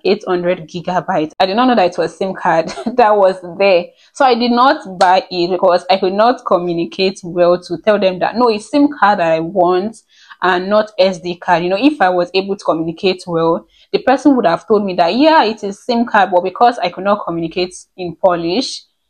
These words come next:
that was how I didn't buy the sim card. So I was able to use the airport Wi-Fi to book a boat ride to the train station.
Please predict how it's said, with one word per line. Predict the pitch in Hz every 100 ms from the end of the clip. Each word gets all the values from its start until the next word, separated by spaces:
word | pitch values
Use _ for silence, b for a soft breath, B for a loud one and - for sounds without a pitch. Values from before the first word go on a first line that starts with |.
| _ _ _ _ -
that | 240
was | 220 214
how | - 175 185
I | 180 170
didn't | 185 196
buy | 202
the | 170
sim | 156 - 190
card. | 202 - 160 160
So | 208
I |
was | 185 180 180
able | 226 247 285
to | 285 - 180
use | 180 190 185 190
the | - 175 170 165 175 _ _ _ _ _ _ _ -
airport | 233 240 208 190 190 -
Wi-Fi | 175 165 170 - 165 170 170 170 -
to | 175
book | 170 208 208
a | 175
boat | 165 170 180 -
ride | 170 165
to | -
the | 160
train | - 214 208 226
station. | - 175 175 - 170 165 170 175